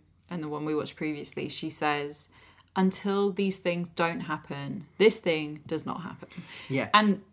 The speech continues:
Speaker 1: she's not scared here. She's just being a diva.
Speaker 2: Exactly. It's more just like,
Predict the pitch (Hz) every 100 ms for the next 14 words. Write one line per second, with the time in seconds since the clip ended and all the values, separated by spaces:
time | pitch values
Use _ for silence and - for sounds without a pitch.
0 | - - 294 262 320 - - 262 320 285
1 | - 175 175 220 202 208 208 196 - 208
2 | 220 - - 185 160 143 143 139 117 110
3 | 123 120 - 113 101 -